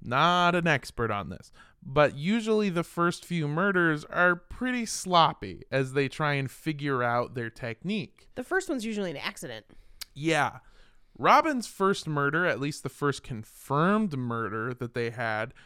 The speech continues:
Speaker 1: was when he shot a dude out of the window of his car.
Speaker 2: I don't think that was first, but that's just me.
Speaker 1: I also really don't think it's first, especially if you follow this timeline. Also, his first ritualistic murder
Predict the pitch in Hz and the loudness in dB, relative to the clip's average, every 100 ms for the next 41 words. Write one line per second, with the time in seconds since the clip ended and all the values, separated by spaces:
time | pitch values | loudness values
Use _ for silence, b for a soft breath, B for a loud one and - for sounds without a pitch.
0 | b - 143 147 135 139 147 143 - 160 | b 2 6 6 4 0 0 0 -4 -6
1 | 156 143 - 208 233 196 190 190 165 160 | -4 -4 2 4 2 0 -2 2 2 2
2 | 147 135 139 135 127 120 110 - - 98 | 2 -2 0 0 0 -2 -6 -10 -6 -6
3 | 67 - b b 220 294 220 196 175 160 | -8 -20 b b -2 -2 -4 -6 -8 -8
4 | - 151 123 - 170 185 - 143 117 101 | -10 -12 -12 -10 -4 -4 -6 -14 -10 4
5 | 175 226 147 180 - 180 139 120 156 185 | 6 8 6 4 4 2 2 2 0 0
6 | 175 160 139 127 131 120 - 117 143 - | 0 0 -2 -4 -8 -8 -8 -6 -4 -6
7 | - 202 202 - 180 151 160 139 - 143 | 2 4 4 2 -2 -2 -6 -6 0 4
8 | 139 135 123 117 127 - - - 120 127 | 4 2 0 -2 -4 -6 -12 -8 -6 -4
9 | 147 170 196 - B B B B B 156 | -4 -2 -4 -6 B B B B B 6
10 | 196 233 185 156 147 - 190 - 190 185 | 6 6 2 4 4 2 -2 0 2 2
11 | - - - - 131 160 180 147 120 139 | 0 -8 -18 -6 -6 -4 0 0 0 -2
12 | - 214 214 220 226 247 | -2 -4 0 0 0 -2